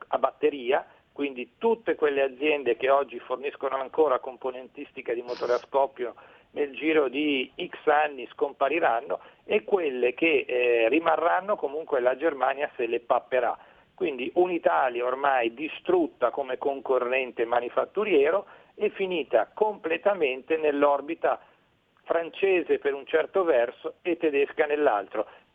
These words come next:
Secondo me andrà così. Io spero di sbagliarmi, ma vedo sempre tutto nero purtroppo, ma non ho, non ho,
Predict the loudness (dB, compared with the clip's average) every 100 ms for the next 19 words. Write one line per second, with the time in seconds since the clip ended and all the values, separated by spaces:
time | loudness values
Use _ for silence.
0 | _ -2 0 2 -2 -2 0 0 0 -2
1 | -2 0 0 0 0 -2 -2 -12 -12 _
2 | _ -2 -2 0 0 2 -2 0 0 2
3 | 2 0 -2 -2 0 -2 -2 -6 -4 -6
4 | -4 -8 0 0 2 2 0 -4 0 0
5 | 0 -4 -2 -2 0 2 2 2 4 2
6 | 2 0 0 2 4 4 2 0